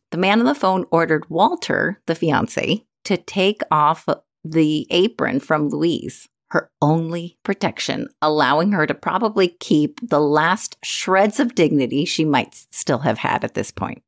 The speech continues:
Then he made her put her hands up and shake. He made her do jumping jacks,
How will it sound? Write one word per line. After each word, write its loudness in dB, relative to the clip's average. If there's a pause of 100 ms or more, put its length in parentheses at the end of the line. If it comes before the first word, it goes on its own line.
(160)
Then 6
he 6
made 2
her 0
put -4
her -4
hands 0
up 0 (160)
and 2
shake. -4 (180)
He -2
made -2
her -2
do 2
jumping 0
jacks, -6